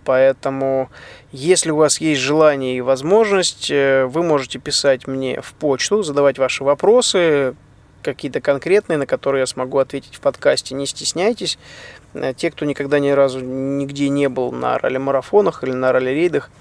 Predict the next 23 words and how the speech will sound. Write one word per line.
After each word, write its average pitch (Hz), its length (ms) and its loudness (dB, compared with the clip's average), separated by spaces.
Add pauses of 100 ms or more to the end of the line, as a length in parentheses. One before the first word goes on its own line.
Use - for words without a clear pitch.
(300)
наверняка 135 420 2
у 143 60 4
вас 135 200 -2
есть 143 160 -4
такие - 240 -12
вопросы, - 480 -10
поэтому 147 680 -6 (100)
я 143 140 -2
готов 160 320 -2
на 143 60 -2
них 143 180 -4
ответить - 340 -8
в - 80 -10
следующем 139 400 -6
выпуске - 320 -12
подкаста. - 600 -2 (680)
А, 131 760 2
можно 156 300 2
задать 139 220 -2
вопрос 139 300 0
через 143 280 -2
WhatsApp, 220 480 4
можно 143 480 0